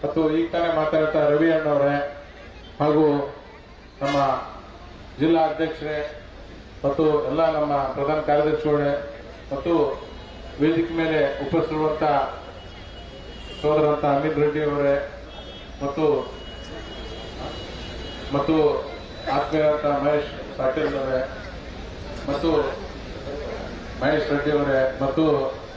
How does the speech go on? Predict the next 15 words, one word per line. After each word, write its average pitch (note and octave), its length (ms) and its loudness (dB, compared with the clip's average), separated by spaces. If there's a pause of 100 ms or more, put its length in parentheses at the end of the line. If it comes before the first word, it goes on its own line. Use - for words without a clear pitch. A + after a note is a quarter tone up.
(380)
ರಾಜನಗೌಡ D3+ 500 2
ಮುದ್ದ C#3+ 380 2
ಅವರೇ, C3 420 2
ಮತ್ತು C#3 160 -4
ನನ್ನ D3 260 0
ಹಿರಿಯ D3+ 200 2 (460)
ಸಹೋದರರಾದಂತ D3 760 2
ದೊಡ್ಡನಗೌಡ C#3+ 460 4 (1500)
ಪಾಟೀಲ್ C#3+ 380 4
ಅವರೇ, C3+ 360 4
ಕುಷ್ಟಗಿ C#3+ 360 2
ಅವರೇ, B2+ 540 0
ಹಾಗೂ C#3+ 220 4
ಇನ್ನು C#3+ 180 4
ಉಳಿದಂತ D#3+ 320 2